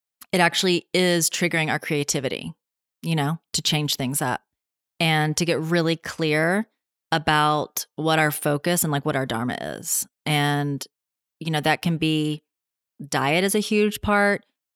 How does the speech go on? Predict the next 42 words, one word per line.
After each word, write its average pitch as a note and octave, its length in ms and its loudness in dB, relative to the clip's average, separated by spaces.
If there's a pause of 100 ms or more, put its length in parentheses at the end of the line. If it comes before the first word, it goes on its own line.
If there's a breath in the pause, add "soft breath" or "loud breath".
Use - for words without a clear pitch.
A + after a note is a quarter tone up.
um, D3+ 500 -2
cleaning E3 380 -2
your D3 100 0
home, E3 680 -2
getting D#3+ 260 -2
rid D3 220 -2
of D#3+ 80 -4
stuff, F3 300 -2
the E3 80 -6
good D#3 240 -4
purge F3 920 -2 (100)
of, D#3 160 0
like, C#3+ 240 -4
toys, D#3+ 540 2
clothes F3+ 520 0
that E3 100 -8
no D#3 120 -4
longer D3 240 -4
serve D3 340 -2
you. C3+ 300 -4 (460)
There's F3+ 160 0
so F#3 260 2
many F3+ 140 2
people D#3+ 340 -2
in D3+ 120 -2
this D3+ 120 -2
city, F3 720 0
let D#3+ 200 -2
alone D#3 200 -2
this D3+ 140 -2
country, F3 640 0
let D3+ 200 -2
alone D3 520 -4 (340)
m-, C3+ 120 -10 (100)
right D#3+ 180 2
across D3+ 280 0
our D3+ 80 0
border D3 680 0
that D#3+ 220 -4
need D#3 160 0
our D3 100 0
stuff, - 500 0